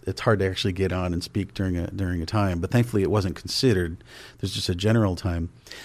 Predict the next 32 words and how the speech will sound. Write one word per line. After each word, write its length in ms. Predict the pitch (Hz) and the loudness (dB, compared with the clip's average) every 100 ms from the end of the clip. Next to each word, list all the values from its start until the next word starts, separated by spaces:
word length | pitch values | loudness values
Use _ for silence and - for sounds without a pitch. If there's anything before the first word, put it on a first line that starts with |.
| - - | -12 0
Uh, 320 | 104 98 92 - | 4 4 4 0
if 200 | 120 104 | -2 -2
y-, 60 | |
if 180 | - 107 | -4 0
you 60 | 107 | 0
go 320 | 98 135 170 | 4 8 10
to 80 | 165 | 8
my 160 | 131 | 8
article, 380 | 110 104 95 107 | 8 6 4 4
reformation 460 | 101 104 110 104 101 | 4 4 2 4 2
twenty-one 380 | - 101 92 92 | 2 2 2 2
dot 160 | 98 | 2
org, 300 | - 95 92 | 2 0 2
look, 240 | 107 120 - - - | 0 0 -4 -16 0
org, 300 | 110 98 92 | 4 4 4
look 160 | 107 - | -2 0
for 100 | 107 | 2
the 80 | 98 | 4
article, 520 | 98 95 - 95 - | 4 2 2 0 2
Ultrasounds 720 | - - 110 107 101 95 95 - | 0 0 0 2 2 0 -2 -4
and 100 | 101 | -4
Sonograms 500 | - 107 95 98 92 | 0 0 2 0 0
Save 240 | - 113 | 0 0
Babies' 320 | 101 98 92 | 2 0 0
Lives, 300 | 98 101 92 | 2 2 0
a 60 | 90 | -2
call 180 | - 104 | 0 0
to 100 | 95 | 0
support 300 | - 98 73 | -4 -4 -2
pregnancy 360 | 107 95 - | -2 -4 -6
care 180 | - 95 | -6 -6
clinics. 480 | 85 - 113 90 - | -4 2 2 2 -2